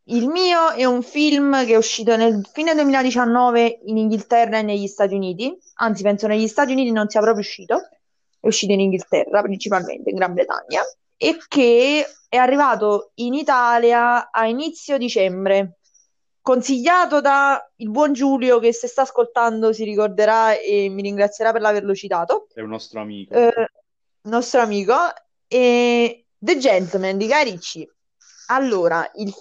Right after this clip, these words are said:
Speaker 1: film per me è una piccola perla, perché Guy Ritchie negli ultimi anni, mio modesto parere, si era un poco perso nei meandri del blockbuster. Tra Operazione Uncle, che mi è piaciuto, mi metto veramente, mi è piaciuto tanto, e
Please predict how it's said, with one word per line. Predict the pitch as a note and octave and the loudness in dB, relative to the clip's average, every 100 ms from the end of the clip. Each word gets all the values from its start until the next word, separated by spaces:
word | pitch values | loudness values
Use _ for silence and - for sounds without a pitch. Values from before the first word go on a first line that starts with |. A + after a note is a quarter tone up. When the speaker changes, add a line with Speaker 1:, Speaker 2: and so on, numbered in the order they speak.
| - | -2
Speaker 1:
film | D#4+ F4+ E4+ E4+ E4 E4 - _ _ | 4 4 4 0 -2 -2 -6 _ _
per | - G#3+ G#3 | 0 2 2
me | A3 C#4+ - _ | 0 0 -2 _
è | - A3 | -2 2
una | A3 G#3+ A3 G#3+ - | 4 2 0 -2 -4
piccola | - F4+ - D#4 C4+ | -4 -4 -2 0 2
perla, | G#3 E3+ D#3+ D#3+ D#3+ E3 _ _ _ _ _ _ _ _ | 2 2 0 -2 -2 -4 _ _ _ _ _ _ _ _
perché | B3 - A#3 | -4 -2 0
Guy | A3 E4 | 2 2
Ritchie | D4+ F#3+ - - A3 | 0 -6 -10 -8 -4
negli | A3 | -2
ultimi | C#4 C#4 A#3 G3 | -4 -6 -6 -2
anni, | E3 E3+ F#3+ | -2 -2 -2
mio | G#3+ A3+ | 0 2
modesto | A3+ G#3+ G#3+ C#4+ | 2 0 -2 0
parere, | E4+ B3+ A3 | 0 2 2
si | G#3+ | 2
era | G#3 | 2
un | G#3 | 0
poco | C#4 B3 A#3 | -2 0 2
perso | A3+ A3+ A3 G#3+ | 2 0 -2 -6
nei | G3+ G3 | -4 -2
meandri | G3 G#3 G#3+ G3+ G3 | 0 0 0 -2 0
del | F#3+ F3+ | 0 0
blockbuster. | F3 G3 G3 E3 D#3+ - F#3+ F3+ F#3 F3+ _ _ _ | -2 -2 -2 -2 -2 -2 0 0 0 -4 _ _ _
Tra | - A3 | -2 2
Operazione | A3+ A#3 A#3+ E4+ D#4+ | 4 2 0 -2 0
Uncle, | C4+ C4+ B3+ B3 A3 | 0 0 0 0 0
che | G#3+ | 0
mi | G#3 | -2
è | G#3 | -2
piaciuto, | A3+ G#3 G#3+ F3 F3 | 0 0 0 -2 -2
mi | F#3 | -2
metto | F#3 F#3+ G3+ | -4 -4 0
veramente, | G3 G3 A#3+ B3+ | 0 2 0 -4
mi | A#3 | -4
è | |
piaciuto | G#3+ G3 F#3+ | -6 -6 -4
tanto, | E3 D3+ - - _ _ _ | -4 -8 -10 -12 _ _ _
e | - D4 - | -4 -2 -4